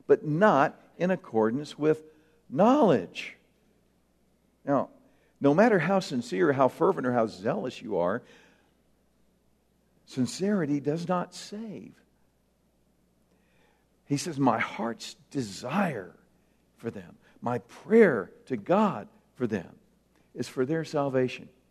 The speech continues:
The term heart's desire i-, i-, is a Greek word that means the, the heart is to be full of goodwill towards them. I want you to keep that in mind because we're gonna come back to that idea later.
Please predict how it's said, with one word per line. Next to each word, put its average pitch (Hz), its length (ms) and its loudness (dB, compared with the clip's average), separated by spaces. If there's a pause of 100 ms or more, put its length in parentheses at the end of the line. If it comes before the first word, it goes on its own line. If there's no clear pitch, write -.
(480)
The 120 60 -12
term 202 300 2
heart's 185 420 -4
desire 120 680 0 (420)
i-, 135 40 6
i-, 147 320 2
is 120 140 -6
a 123 60 -2
Greek 185 320 -4
word 135 220 4
that 120 80 2
means 131 260 0
the, 117 220 0
the 117 80 -4
heart 170 420 -6
is - 160 -14
to - 80 -12
be 113 180 -2 (480)
full 190 760 10
of 127 260 0
goodwill 156 640 4
towards 110 380 -4
them. 120 140 -4
I 147 40 -4
want 175 160 -8
you 143 60 -8
to 123 60 -10
keep - 260 -8
that 147 160 0
in 120 80 -2
mind 123 220 -4
because - 220 -14
we're 127 80 -18
gonna 120 120 -8
come 110 200 -10
back 107 200 -4
to 117 80 -10
that 117 140 0
idea 110 280 -2
later. 117 280 0